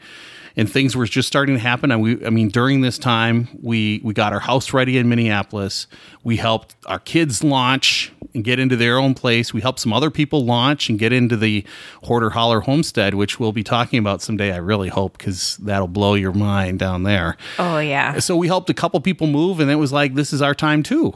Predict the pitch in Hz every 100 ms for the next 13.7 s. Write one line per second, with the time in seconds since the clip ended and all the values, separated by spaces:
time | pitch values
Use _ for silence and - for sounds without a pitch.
0 | - 131 123 123 120 - 131 127 151 185
1 | 120 101 85 - - 156 90 117 170 -
2 | 214 - 214 180 165 170 170 190 104 101
3 | 113 - 113 131 151 131 135 120 143 120
4 | 107 - - 143 139 135 131 110 107 107
5 | 104 95 - 123 107 82 95 - 117 110
6 | 107 104 98 320 302 233 233 302 294 233
7 | 240 262 233 202 180 160 180 226 151 165
8 | 208 208 131 160 185 214 - 226 220 226
9 | 175 170 170 - - 170 175 170 175 202
10 | 160 151 156 147 151 160 - - 175 151
11 | 147 147 - - _ _ _ _ - 180
12 | 175 165 180 190 190 175 160 170 - 160
13 | 165 165 156 170 156 147 139